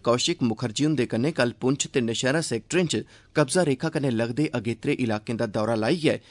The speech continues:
उत्थै बने दे सुरक्षा हालात ते खित्ते च फौज दियें कारवाइयें सरबंधी त्यारियें दा जायजा लैता। आकाशवाणी दे जम्मू संवाददाता दी रिपोर्ट मुजब,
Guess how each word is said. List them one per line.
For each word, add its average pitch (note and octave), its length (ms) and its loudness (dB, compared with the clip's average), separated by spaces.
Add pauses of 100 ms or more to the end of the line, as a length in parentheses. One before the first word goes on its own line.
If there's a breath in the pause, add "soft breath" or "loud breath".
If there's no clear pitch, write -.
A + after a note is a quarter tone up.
(200 loud breath)
उत्थै D#3+ 320 0
बने C3+ 200 2
दे D#3+ 140 0
सुरक्षा A2 460 -2
हालात B2 440 2
ते - 420 -6
खित्ते E3 300 0
च F#3+ 220 -4
फौज C#3+ 380 2
दियें D#3 280 -2
कारवाइयें A#2 560 0
सरबंधी A2+ 440 -2
त्यारियें A2+ 380 -2
दा A2+ 160 -8
जायजा A#2 380 0
लैता। B2 280 0 (580 loud breath)
आकाशवाणी C3+ 580 2
दे F3+ 140 2
जम्मू B2 280 0
संवाददाता A2+ 680 -2
दी C3+ 140 -2
रिपोर्ट A2+ 340 -2
मुजब, C3+ 300 2